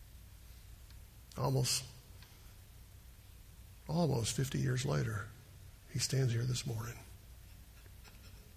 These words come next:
telling you about the resurrection. Who knows what God has for you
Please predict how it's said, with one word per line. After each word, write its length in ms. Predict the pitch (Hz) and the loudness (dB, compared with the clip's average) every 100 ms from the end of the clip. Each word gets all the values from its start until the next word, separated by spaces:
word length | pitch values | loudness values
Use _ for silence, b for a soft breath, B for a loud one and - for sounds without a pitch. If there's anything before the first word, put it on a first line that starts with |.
| - - - - - - - - - - - - - - - - - - - - - - - - - - - - - | -16 -16 -16 -16 -14 -16 -16 -16 -16 -16 -16 -16 -16 -14 -14 -14 -14 -14 -14 -14 -14 -14 -14 -14 -14 -14 -14 -10 4
telling 300 | 147 127 127 | 6 8 8
you 180 | 131 | 6
about 240 | 120 123 131 | 6 4 2
the 120 | 127 | 2
resurrection. 640 | 139 131 127 113 - - - - - - - - B B B B B - | 4 4 4 2 0 -4 -6 -10 -14 -14 -14 -14 B B B B B 2
Who 160 | 202 | 6
knows 380 | 202 165 170 131 | 10 10 8 6
what 140 | 139 | 2
God 180 | 139 135 | 2 2
has 220 | 123 123 | 4 2
for 160 | - 123 | 0 0
you 220 | 117 123 | 0 -2